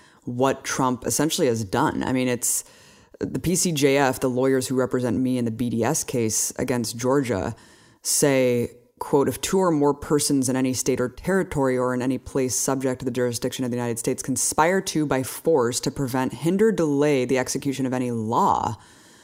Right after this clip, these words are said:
uh, da, da, da, da, da, they should be fined under this title or imprisoned not more than twenty years or both."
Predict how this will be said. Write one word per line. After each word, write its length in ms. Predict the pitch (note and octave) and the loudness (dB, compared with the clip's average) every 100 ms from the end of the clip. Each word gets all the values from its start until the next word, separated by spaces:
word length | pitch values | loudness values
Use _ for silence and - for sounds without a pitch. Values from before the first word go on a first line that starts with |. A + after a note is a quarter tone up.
| - _ - | -20 _ -2
uh, 360 | A#2+ A#2 A#2 | 0 0 0
da, 160 | A#2 B2+ | 0 0
da, 100 | B2 | 0
da, 160 | A#2+ A2+ | 0 -2
da, 80 | |
da, 380 | A2 F3 G3 B2+ | 2 6 6 6
they 100 | C3 | 2
should 160 | C#3 C#3 | 0 0
be 80 | C#3 | -2
fined 460 | - C#3 C3 C3 | 0 2 2 2
under 160 | B2+ C3 | 0 0
this 160 | B2 | -2
title 280 | - C#3+ C#3 | -2 -2 0
or 100 | C3 | 0
imprisoned 440 | B2 - B2+ C3 B2 | -2 -4 -2 -2 -2
not 180 | A#2+ | -2
more 280 | - B2 B2 | -2 -2 -2
than 120 | A#2+ | -2
twenty 320 | A#2 - C#3 C3 | -6 -4 -2 -2
years 320 | A#2 A#2 A2+ | -2 -4 -4
or 160 | - | -4
both." 520 | A#2+ G#2+ D3+ - - | -4 0 0 0 -4